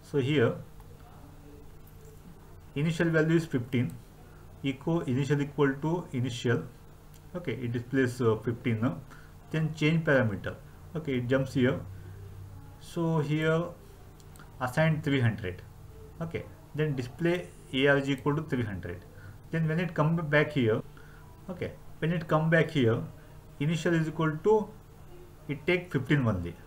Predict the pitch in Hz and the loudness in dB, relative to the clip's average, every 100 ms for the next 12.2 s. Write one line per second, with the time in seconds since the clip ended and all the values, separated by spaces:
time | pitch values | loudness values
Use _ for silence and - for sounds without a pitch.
0 | - - 165 143 143 131 143 151 151 170 | -20 -6 -4 -4 -4 -2 2 2 4 0
1 | 165 - - - 151 131 113 90 92 - | -2 -8 -20 -6 0 2 2 0 -8 -10
2 | - - - 170 - - - - 139 135 | -20 -16 -12 -10 -10 -12 -16 -8 -6 2
3 | 175 185 165 - - - - - - - | 4 4 0 -10 -18 -20 -20 -20 -20 -20
4 | - - - - - - 175 165 165 151 | -20 -20 -20 -20 -18 -6 0 2 2 0
5 | 139 147 175 170 160 127 147 170 123 110 | 0 2 2 4 4 4 4 4 4 2
6 | 87 87 - - - 170 165 104 - - | 0 -8 -12 -20 -14 -10 -8 -8 -10 -20
7 | - - - 147 139 165 143 123 135 127 | -20 -14 -6 -2 0 2 4 4 4 4
8 | 107 127 143 147 147 147 160 147 117 117 | 2 2 0 2 2 2 2 4 4 2
9 | 107 - - 160 123 127 147 170 170 139 | -2 -4 -6 0 2 2 2 0 2 0
10 | 143 120 101 131 156 170 170 175 165 - | 0 0 0 0 0 0 2 0 0 0
11 | 143 127 104 95 - - 131 143 147 123 | 2 2 0 -6 -10 -4 -2 2 2 2
12 | 107 87 | -2 -6